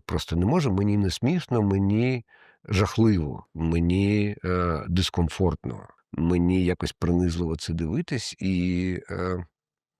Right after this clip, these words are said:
я розумію, що це те, що називається, е,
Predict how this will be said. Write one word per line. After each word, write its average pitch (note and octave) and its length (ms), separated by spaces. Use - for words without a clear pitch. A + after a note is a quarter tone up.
я A2 220
розумію, C#3+ 840
що A2+ 720
це C3 360
те, - 80
що A2+ 160
називається, G#2 840
е, - 100